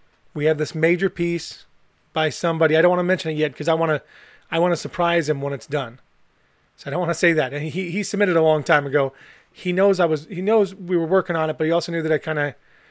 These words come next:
was having a lot of problems, so he's kinda left me alone. I wanna surprise him, so I don't wanna say his name. It's a, it's a great piece. Um, we're trying to, we're trying to get that taken care of. So we have those two major pieces,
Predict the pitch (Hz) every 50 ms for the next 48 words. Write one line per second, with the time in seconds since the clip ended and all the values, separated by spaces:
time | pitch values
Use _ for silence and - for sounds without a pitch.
0 | _ _ _ _ - - 175 165 160 156 151 143 - - - 175 170 175 160 -
1 | 160 151 - - 170 165 147 156 156 - - 156 147 147 156 165 165 170 160 151
2 | - _ _ _ _ _ _ _ _ _ _ - 143 160 175 - - 156 - 170
3 | 170 170 165 156 175 160 - - 143 147 151 156 143 - 170 165 165 151 135 151
4 | 156 156 156 151 147 139 - _ _ _ _ _ _ _ _ _ _ _ _ _
5 | _ _ _ _ - 156 - - 165 151 147 143 139 143 - - - 226 165 -
6 | 151 127 170 165 165 160 - 165 165 165 156 - - - - - _ _ _ _
7 | _ _ - 135 131 127 127 127 127 - _ _ _ _ _ _ _ _ _ _
8 | _ _ _ _ _ 175 156 147 - - 185 180 170 160 156 151 147 147 156 156
9 | 156 - 175 170 160 147 143 - 160 147 - 156 151 135 139 - - 147 139 135
10 | 131 123 - _ _ _ _ _ _ _ _ _ - 160 165 165 156 190 190 180
11 | - 214 208 208 208 196 202 - - 185 180 - - 180 175 -